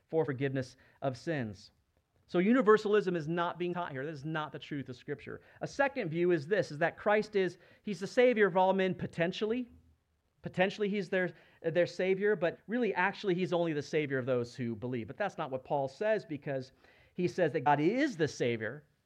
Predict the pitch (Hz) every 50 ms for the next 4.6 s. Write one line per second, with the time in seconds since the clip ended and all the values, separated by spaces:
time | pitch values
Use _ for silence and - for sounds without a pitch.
0 | _ _ _ _ _ _ _ _ _ - 165 165 - - 170 - 208 240 233 -
1 | 113 - - - 160 156 156 196 277 330 - - 156 - - 131 123 117 117 107
2 | 107 110 107 107 107 104 110 156 165 - _ _ _ _ - 170 165 170 214 277
3 | 302 - - - - 170 147 127 - 139 123 - 127 127 123 123 123 - _ _
4 | _ _ _ _ _ - 139 131 123 127 123